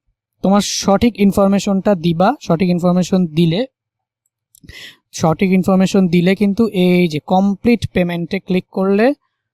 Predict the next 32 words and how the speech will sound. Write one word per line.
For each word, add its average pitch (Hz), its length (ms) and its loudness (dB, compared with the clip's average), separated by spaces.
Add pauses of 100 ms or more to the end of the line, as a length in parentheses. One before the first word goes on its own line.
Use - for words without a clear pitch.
(1300)
তোমার 190 380 2
এখানে 190 300 0
কি 190 120 0
বলতেছে, 185 340 0
"Please 202 640 0
read 185 540 0
and 185 180 -2
accept।" 175 300 -4
আচ্ছা, 165 340 -6
এখানে 190 260 -2
তোমার 190 220 0
এই 190 100 0
যে 196 100 0
আমাদের 185 320 0
প্রাইভেসি 185 580 0
পলিসি, 196 640 0
এটাতে 175 420 -4
ক্লিক 170 280 -8
মার্ক 151 180 -4
করতে - 240 -6
হবে। 139 80 -4
আরেকটা 190 320 -2
জিনিস 220 240 0
দেখো, 202 200 0
এখানে 208 180 -2
কিন্তু 208 180 -2
আমাদের 202 240 2
রিফান্ড 196 420 2
পলিসি 143 400 -4
আছে। 127 180 -14 (380)
এই 170 180 2
যে 143 140 -2